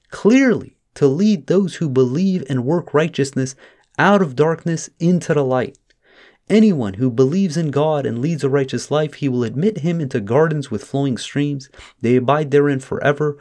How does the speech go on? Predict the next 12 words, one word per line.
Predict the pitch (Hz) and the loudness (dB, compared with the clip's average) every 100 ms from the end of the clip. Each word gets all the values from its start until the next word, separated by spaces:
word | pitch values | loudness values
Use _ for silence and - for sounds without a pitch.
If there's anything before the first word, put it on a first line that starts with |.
| - - _ 98 | -14 -20 _ -4
God | 104 151 170 151 | 0 2 0 -2
will | 123 110 | -2 -4
generously | 101 117 180 190 185 - 170 151 - | -2 0 2 2 -2 -4 -6 -6 -2
reward | 104 98 110 147 | -2 0 2 2
him. | 107 - - _ _ _ _ _ _ _ | 0 -6 -16 _ _ _ _ _ _ _
This | 202 214 | 0 0
verse | - 220 208 | 2 0 0
is | 165 | -2
informing | 156 131 - 185 190 143 85 | -2 -2 -2 -2 -2 -4 -6
us | - - _ _ _ - | -12 -20 _ _ _ 0
that | 151 | 0
it's | 165 - | 0 -8